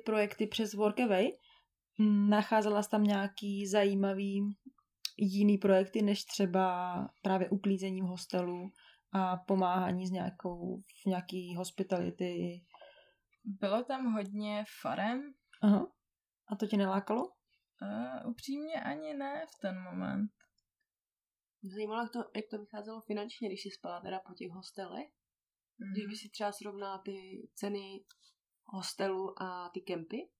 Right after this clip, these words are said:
Speaker 2: Tak záleželo, kde se, kde seš, že jo. A ty já se jako nepamatuju už ty ceny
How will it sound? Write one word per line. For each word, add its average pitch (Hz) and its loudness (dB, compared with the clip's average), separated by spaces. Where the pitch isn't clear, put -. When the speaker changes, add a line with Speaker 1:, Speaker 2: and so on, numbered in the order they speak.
Speaker 2:
Tak 214 -4
záleželo, 196 0
kde 190 -4
se, 170 -2
kde 196 -6
seš, - -6
že 175 -8
jo. - -6
A 185 -8
ty 185 -8
já 175 -4
se 175 -10
jako 165 -8
nepamatuju 180 -10
už 202 -10
ty 190 -12
ceny 180 -12